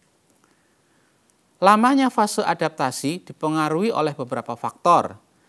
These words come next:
Di antaranya adalah, pertama, faktor medium dan lingkungan pertumbuhannya.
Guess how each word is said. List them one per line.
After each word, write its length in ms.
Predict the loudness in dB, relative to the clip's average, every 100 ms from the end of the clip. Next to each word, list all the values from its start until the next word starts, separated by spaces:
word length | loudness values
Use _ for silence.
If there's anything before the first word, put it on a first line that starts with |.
| _ _ -4
Di 80 | -2
antaranya 640 | -2 0 0 0 -2 -4
adalah, 640 | -6 -6 0 2 0 -4 _
pertama, 600 | 0 2 2 2 0 -6 _ _ _ _ _
faktor 480 | 0 0 4 4
medium 720 | 4 0 -2 0 4 4 2 -8 _ _
dan 320 | 0 0 0
lingkungan 400 | -2 -2 -2 -2
pertumbuhannya. 960 | -4 -2 -2 -2 -4 -4 -2 -4 -6